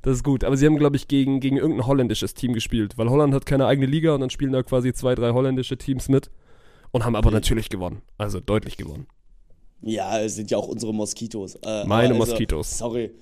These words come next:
Speaker 2: Moskitos sind auch richtige Kacktiere. Also, wer
Speaker 1: Natürlich
Speaker 2: mag denn
Speaker 1: sind's
Speaker 2: Mücken?
Speaker 1: Kacktiere.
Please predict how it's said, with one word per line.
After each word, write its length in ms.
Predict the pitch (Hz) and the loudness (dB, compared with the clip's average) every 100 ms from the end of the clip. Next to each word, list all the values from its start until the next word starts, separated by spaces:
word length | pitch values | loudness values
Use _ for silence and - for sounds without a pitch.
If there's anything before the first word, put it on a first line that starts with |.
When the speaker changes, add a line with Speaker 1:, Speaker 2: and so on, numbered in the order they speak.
| _ _ | _ _
Speaker 2:
Moskitos 760 | 110 120 - 131 127 143 - - _ _ - | -8 -6 -4 -4 -2 -2 -2 -10 _ _ -14
sind 260 | 113 104 113 | -10 -8 -6
auch 140 | 113 | -6
richtige 300 | 113 - 113 | -8 -12 -14
Kacktiere. 680 | - 117 - - 101 90 95 | -12 -14 -12 -10 -10 -10 -12
Also, 160 | - 120 | -8 -4
wer 60 | 123 | 2
Speaker 1:
Natürlich 180 | 139 160 | 4 6
Speaker 2:
mag 120 | 160 | 6
denn 80 | 156 | 4
Speaker 1:
sind's 160 | 156 160 | 2 2
Speaker 2:
Mücken? 120 | - | 4
Speaker 1:
Kacktiere. 580 | 135 - 127 123 107 - | 2 2 0 2 0 -4